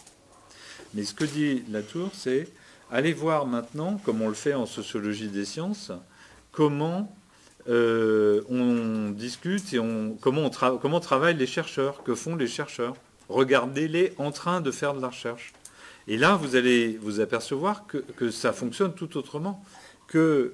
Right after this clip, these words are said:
leur activité, loin d'être, euh, de porter sur des certitudes, porte sur des incertitudes en permanence, et que deuxièmement, cette activité consiste énormément à,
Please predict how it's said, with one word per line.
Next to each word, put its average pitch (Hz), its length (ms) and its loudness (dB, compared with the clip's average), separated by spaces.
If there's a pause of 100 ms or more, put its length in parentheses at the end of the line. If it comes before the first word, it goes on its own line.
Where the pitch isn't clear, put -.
leur 120 600 0
activité, 123 960 -4 (960)
loin 139 360 0
d'être, 131 440 2
euh, 98 480 0 (1160)
de 110 100 -6
porter 139 480 -2
sur 110 240 -6
des 98 140 -6
certitudes, 113 840 -10 (460)
porte 127 300 2
sur 113 600 -4 (160)
des 107 260 -6
incertitudes 104 800 -10
en 87 80 -8
permanence, 98 720 -8 (340)
et 98 100 -6
que 117 100 -4
deuxièmement, 131 560 0
cette 120 260 -8
activité 110 640 -6 (360)
consiste 143 760 -8 (240)
énormément 135 640 -4 (540)
à, 151 420 0